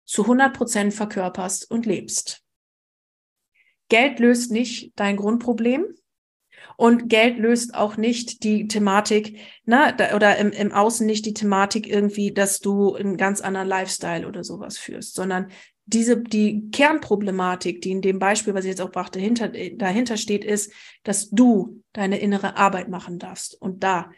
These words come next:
ist die Kernproblematik. Bevor ich jetzt zu den drei Impulsen komme, die ich euch jetzt noch geben möchte, oder drei Fragen, die ich euch geben möchte, eine Sache noch dazu.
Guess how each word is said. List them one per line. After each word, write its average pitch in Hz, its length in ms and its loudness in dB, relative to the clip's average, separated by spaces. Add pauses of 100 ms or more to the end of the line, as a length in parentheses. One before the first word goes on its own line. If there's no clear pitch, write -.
(180)
ist - 300 -4
die 185 200 -4
Kernproblematik. 196 1040 -10 (840)
Bevor 240 320 4
ich 311 80 2
jetzt 311 220 4
zu 277 80 -2
den 247 160 2
drei 233 200 4
Impulsen 233 440 -2
komme, 196 260 -4
die 196 80 -4
ich 190 140 -6
euch 196 140 -6
jetzt 190 180 -8
noch 190 160 -10
geben 190 240 -4
möchte, 196 360 -4 (300)
oder 208 100 0
drei 190 200 -2
Fragen, 214 340 2
die 196 60 -2
ich 196 80 -10
euch 185 120 -8
geben 190 220 -6
möchte, 208 380 -4 (260)
eine 247 260 4
Sache 247 220 0
noch 233 140 -2
dazu. 269 520 0